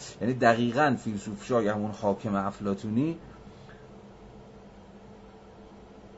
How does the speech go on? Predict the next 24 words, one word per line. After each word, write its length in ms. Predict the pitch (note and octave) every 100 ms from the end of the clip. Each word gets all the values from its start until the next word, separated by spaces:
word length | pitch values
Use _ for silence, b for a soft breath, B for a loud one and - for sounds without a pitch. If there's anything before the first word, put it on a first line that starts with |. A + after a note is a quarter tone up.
| - - - - - G3+ G#3 G3 - G#3+ G#3 G3+ - - - - - - - - -
شبیه 420 | - C3 C#3 D3
یه 80 | C#3+
صنعتکار 580 | C3 A2+ A2 - C3
یا 80 | C3
پیشوره. 540 | B2+ G#2+ G#2+ G2 D#2 C#2 - - - - - - - - - - - - - - - - - - -
چرا؟ 400 | - D#3 D3 D3+ - -
چون 120 | - D3
صنعتکار 580 | - B2 A2+ - A#2+
یا 80 | A#2
پیشورم 500 | A2+ A2+ A#2+ B2 D#3+
تو 120 | -
ذهنش 460 | A2+ C#3 D3+ D#3+ - - F#2
مثلاً 220 | A#2 A2
وقتی 220 | G#2 -
می‌خواد 180 | G#2 A2+
این 80 | G#2+
کوزه 380 | - G#2+ A2+
رو 100 | A2
بسازه 320 | G#2 G#2 G2+ G2
یا 80 |
این 180 | F#2+ G2+
لیوان 280 | F#2+ G2+ G#2+
رو 100 | G2+
بسازه، 520 | G2 G2+ G2 A#2+ D3+